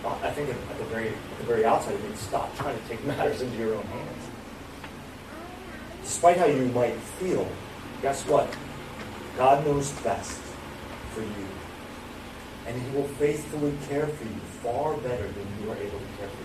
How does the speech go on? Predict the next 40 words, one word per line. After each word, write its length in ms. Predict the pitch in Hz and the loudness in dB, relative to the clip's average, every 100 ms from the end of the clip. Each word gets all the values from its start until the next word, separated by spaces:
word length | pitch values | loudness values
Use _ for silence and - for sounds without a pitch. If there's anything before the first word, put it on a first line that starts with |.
| - | -8
yourself. 300 | - - - - - - - - - - - - - - - - - - - - - - - - - - - - | -8 -10 -12 -12 -12 -10 -10 -10 -10 -10 -10 -10 -10 -10 -10 -10 -10 -10 -10 -10 -8 -10 -8 -8 -8 -8 -8 -2
I 60 | |
don't 100 | 113 | 0
have 120 | 120 117 | 0 -4
to 60 | |
prove 240 | - 123 110 | -6 -6 -6
it. 160 | 110 - - - - - - - - - - - - - - - - - | -6 -10 -10 -10 -10 -10 -8 -6 -6 -8 -6 -6 -8 -10 -10 -10 -8 -2
I 20 | |
don't. 180 | 202 - | -2 -2
You, 960 | - - - - - - - - - | -6 -8 -8 -6 -8 -8 -10 -10 -6
you 60 | 156 | 2
look 180 | 180 - | 4 4
at, 120 | - - - | 2 0 -2
when 140 | 131 147 | 0 4
you 120 | 214 | 10
take 180 | 208 202 | 10 12
matters 320 | 180 175 170 | 12 12 10
into 180 | 151 143 | 2 6
your 180 | 147 143 | 8 10
own 160 | 143 | 6
hands 340 | 127 147 113 - - - - | 4 2 0 -2 -10 -12 -2
and 80 | 135 | 2
you 80 | |
say, 180 | 143 143 | 6 10
"Well, 180 | 131 131 | 12 12
God 220 | 160 160 | 12 10
s-, 240 | 151 - - - - - - | 8 -2 -8 -12 -12 -12 -10
seems 260 | - 214 180 | 2 6 6
to 40 | 147 | 6
be 120 | 143 | 4
pointing 320 | - 170 156 | 8 8 8
me 100 | 147 | 8
in 80 | 147 | 8
this 160 | 156 | 8
way, 120 | 143 135 | 10 10
but 120 | 120 | 12
that 220 | 175 - | 10 10
seems 240 | 160 147 131 | 6 4 8
like 160 | - | 8
a, 120 | - | 6